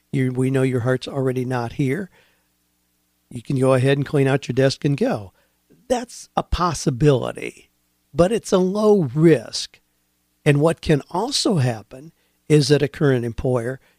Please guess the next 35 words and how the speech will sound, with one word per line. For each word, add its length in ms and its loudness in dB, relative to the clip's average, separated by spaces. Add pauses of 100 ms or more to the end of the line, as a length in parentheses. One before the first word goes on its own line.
can 120 -14
say, 160 0
"Wow, 560 -2 (200)
you 80 -2
know, 300 -2
how, 200 -6
how 140 0
about 140 0
if 160 -8
we 60 0
looked 180 0
at 80 -2
some 140 -2
other 180 0
options 380 -4
for 240 -6
you 100 -2
here?" 640 0
I 460 -16
mean, 80 -4
make 180 4
sure 520 4 (380)
that 300 0
you 220 2
haven't 420 2
overlooked 800 2 (240)
the 80 -2
best 420 0
opportunity 640 0
for 260 -2
advancements, 680 -4
promotion, 720 -2 (240)
moving 240 0
up 120 -2
financially 640 -2